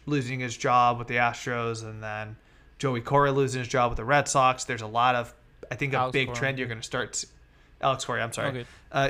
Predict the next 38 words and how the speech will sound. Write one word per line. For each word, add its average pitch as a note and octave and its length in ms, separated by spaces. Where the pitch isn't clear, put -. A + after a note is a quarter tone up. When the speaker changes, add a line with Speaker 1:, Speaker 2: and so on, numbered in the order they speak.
Speaker 1:
y-, D3+ 100
a, C#3 120
a C#3 80
big C3+ 280
trend C3+ 360
you're B2+ 120
gonna A2+ 140
start B2 360
seeing, A#2+ 480
because A#2 320
it's G#2+ 120
already A#2+ 200
started A#2 340
happening, B2 440
is A2+ 120
like, A2 240
"Hey, D#3+ 220
you C3 240
were D#3+ 240
good D#3+ 200
on D3 160
T E3+ 240
V F#3+ 300
as A#2+ 120
a A#2+ 60
baseball A#2+ 500
person. E3 600
We B2+ 140
should C3 200
have C3 240
you C#3 160
as C#3 120
a C#3 40
manager." C#3 420
Speaker 2:
Yeah. A#2+ 240
Speaker 1:
Case - 220
in C3 60
point, C#3 300